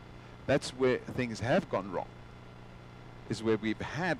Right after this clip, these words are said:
male domination and insisting on male headship,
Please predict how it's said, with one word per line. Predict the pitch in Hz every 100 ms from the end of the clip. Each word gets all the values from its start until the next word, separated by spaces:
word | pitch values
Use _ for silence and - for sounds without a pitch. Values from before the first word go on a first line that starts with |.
| 113
male | 110 123
domination | 120 113 107 107 147 147 - - - - - - - - - - - - - - - -
and | 107 107 113
insisting | 117 - 160 - - 98 87 - - - - - - - - - - -
on | 98
male | 101 95
headship, | 98 117 - -